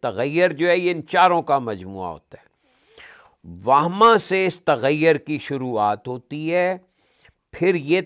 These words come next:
तगैर ख्याल और तसव्वुर की राहें तय करके महसूसात की सूरत इख्तियार कर लेता है और फिर ये तगैर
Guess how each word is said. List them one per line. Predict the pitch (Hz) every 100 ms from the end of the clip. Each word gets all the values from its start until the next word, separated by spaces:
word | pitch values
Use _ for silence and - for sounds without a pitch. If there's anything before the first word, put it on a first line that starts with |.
| -
तगैर | 131 98 127 131 147 117
ख्याल | - - 104 104 117 139 156 147
और | 135 -
तसव्वुर | 117 107 - 113 123 143
की | 143 147 151
राहें | 110 110 110 131 120
तय | - 151
करके | 151 120 107 92 101 85 _ _ _ _
महसूसात | 110 135 139 - 156 - 139 147 175 -
की | 165
सूरत | 160 135 127 123 -
इख्तियार | 95 _ 104 104 135
कर | 131 135
लेता | 135 135 123 135
है | 127 127 _ _ - _ -
और | 143 135 _ -
फिर | 170 160 98 _ _ _ _ _ 107
ये | 151 147 -
तगैर | 120 123 156 175 175